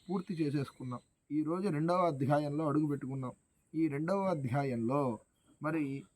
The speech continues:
ఈ యొక్క వ్రతను, వ్రత కథను ఎవరు ఎవరు తెలియచేశారు అన-, అనేటువంటి విషయాన్ని మనం తెలుసుకుందాం. ఏమిటండి ఈ యొక్క వ్రతాన్ని ఎవరు ఎవరికి తెలియచేశారు అనేటువంటి విషయాన్ని అంటున్నారు అని చెప్పి మీకు అనుమానం రావచ్చు.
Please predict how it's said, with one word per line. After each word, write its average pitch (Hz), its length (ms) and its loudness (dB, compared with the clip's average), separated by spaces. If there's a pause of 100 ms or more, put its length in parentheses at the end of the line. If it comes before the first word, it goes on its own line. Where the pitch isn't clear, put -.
ఈ 147 60 0
యొక్క 151 260 0
వ్రతను, 143 600 0 (280)
వ్రత 143 260 -2
కథను 147 520 0 (220)
ఎవరు 151 320 4
ఎవరు 165 280 4
తెలియచేశారు 143 1040 2 (140)
అన-, 143 240 -4
అనేటువంటి 151 460 0
విషయాన్ని 151 460 0
మనం 165 200 2
తెలుసుకుందాం. 120 540 -4 (480)
ఏమిటండి 170 440 2
ఈ 160 40 8
యొక్క 147 200 -2
వ్రతాన్ని 165 600 -2 (380)
ఎవరు 156 180 2
ఎవరికి 160 300 2
తెలియచేశారు 147 720 2
అనేటువంటి 135 460 -4
విషయాన్ని 143 420 -2
అంటున్నారు 131 560 -4 (200)
అని 135 160 -6
చెప్పి 131 200 -8
మీకు 147 320 -6
అనుమానం 135 440 -2
రావచ్చు. 110 380 -6